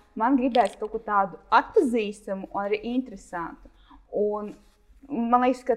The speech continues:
šī grāmata ir tieši tāda. Un es diezgan labas rekom-, nu, tā kā atsauksmes dzirdēju par to, un arī lasīju grāmatnīcu mājaslapās,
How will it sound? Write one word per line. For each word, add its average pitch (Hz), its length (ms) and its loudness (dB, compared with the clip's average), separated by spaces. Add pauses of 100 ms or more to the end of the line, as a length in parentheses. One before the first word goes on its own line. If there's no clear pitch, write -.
šī - 240 0
grāmata 226 400 2
ir 214 80 -10
tieši 202 300 -4
tāda. 180 460 -2 (420)
Un 196 380 -2
es 269 200 2
diezgan 269 240 2
labas 202 320 0
rekom-, 196 400 -4
nu, 277 160 2
tā 247 100 -6
kā 190 140 -6
atsauksmes 247 640 -2
dzirdēju 208 420 -4
par 202 160 -6
to, - 160 -4
un 196 160 -6
arī 196 160 -4
lasīju 208 480 2
grāmatnīcu 196 600 2
mājaslapās, 262 800 -4